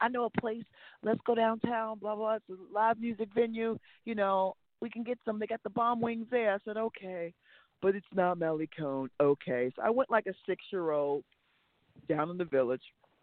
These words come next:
And lo and behold, she said, "Oh, by the way, Mo is singing tonight." I said, "Okay, but how are their chicken wings?" She goes, "They're good. She'll get us in." I said, "Okay, no problem." So sure enough, we walk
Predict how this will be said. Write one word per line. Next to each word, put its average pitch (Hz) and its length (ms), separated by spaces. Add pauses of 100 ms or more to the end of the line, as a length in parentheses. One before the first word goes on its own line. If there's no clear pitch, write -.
(640)
And 160 360 (140)
lo 202 200
and 302 80
behold, 208 440 (320)
she 208 100
said, 202 220
"Oh, 285 200
by 226 220
the 269 80
way, 170 360 (300)
Mo 277 280
is 269 60 (100)
singing 370 280
tonight." 156 420
I - 80 (100)
said, 392 140
"Okay, 240 480
but 247 140
how 277 240
are 427 120
their 370 140 (100)
chicken 240 280
wings?" 147 240 (460)
She - 160
goes, 233 220 (340)
"They're 480 100 (240)
good. 226 140 (360)
She'll 339 160
get 269 200
us 240 160
in." 214 320
I 285 180
said, 320 140
"Okay, 240 400
no 254 140
problem." 170 460 (760)
So 185 400 (400)
sure 156 180
enough, 214 300 (600)
we 156 120
walk 151 260